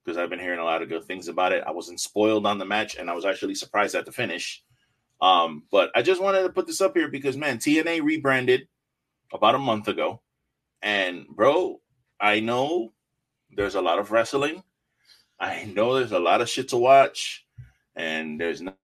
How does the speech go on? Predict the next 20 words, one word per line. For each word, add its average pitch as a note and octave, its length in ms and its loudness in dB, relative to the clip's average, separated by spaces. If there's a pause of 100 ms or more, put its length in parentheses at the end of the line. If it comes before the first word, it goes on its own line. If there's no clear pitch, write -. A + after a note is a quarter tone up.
a A2+ 120 -2
time A#2+ 340 -4
to G2+ 140 -8
watch A2+ 380 2
these B2+ 220 -12
things. B2+ 380 0
But, F2 340 -2
dude, C3 400 0 (560)
I'm E2 220 -10
telling B2+ 320 0
you B2+ 100 -4
people A#2+ 320 -2
out A2 140 2
there B2 180 0
who G#2+ 140 -2
are F#2+ 100 0
listening, A#2 440 -6
if E2+ 200 -12
you F#2 160 -6
guys A#2+ 500 0